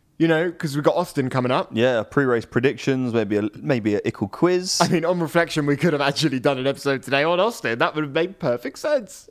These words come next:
Speaker 2: Nah, I think we should wait till Thursday, 'cause then what would, what would have we said Thursday?
Speaker 1: We could have done Mexico <laughs> before Austin.
Speaker 2: Yeah, then we could have done Abu Dhabi the week after, and then fucking that's it, done for the year.
Speaker 1: Even though there isn't necessarily that much to talk about in these little gaps, though,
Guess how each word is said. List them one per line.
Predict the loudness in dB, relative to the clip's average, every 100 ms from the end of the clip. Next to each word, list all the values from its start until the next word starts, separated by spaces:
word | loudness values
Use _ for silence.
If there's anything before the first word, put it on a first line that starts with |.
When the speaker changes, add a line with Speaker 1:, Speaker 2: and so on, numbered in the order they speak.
| -12
Speaker 2:
Nah, | 0 2 4 0
I |
think | 0 -4
we | -4
should | -2
wait | -2 -2
till | -8
Thursday, | -2 -2 0 -2
'cause | 0
then | 0
what | 2
would, | 2 0 0
what | 0
would | 0
have | 2
we | 0
said | 0 -2
Thursday? | -2 -4 -4 -10 -10 -12 -12 -10
Speaker 1:
We | 0
could | 2
have | 4
done | 2 2
Mexico | 0 2 0 -2 -4 -6 -2 -4
<laughs> | -4 -12 -16 _
before | -2 2 0 2 -2
Austin. | -2 -4 -8 -6
Speaker 2:
Yeah, | 0 2 2
then | 2
we | 2
could | 2
have | 0
done | 2
Abu | 2 2
Dhabi | 2 2 2
the | 0
week | 2 2
after, | 2 2 0
and | 0 2
then | 0 2
fucking | 0 2
that's | 0 4
it, | 0 4
done | 2 2
for | -4
the | 2
year. | 2 2 2
Speaker 1:
Even | 2 4
though | 4 4
there | 2
isn't | 0 0
necessarily | 0 2 2 2
that | 2 2
much | 0 0
to |
talk | 0 2
about | 2 2 2
in |
these | 2 0 2
little | 0 2
gaps, | -2 -2 -6
though, | -2 -2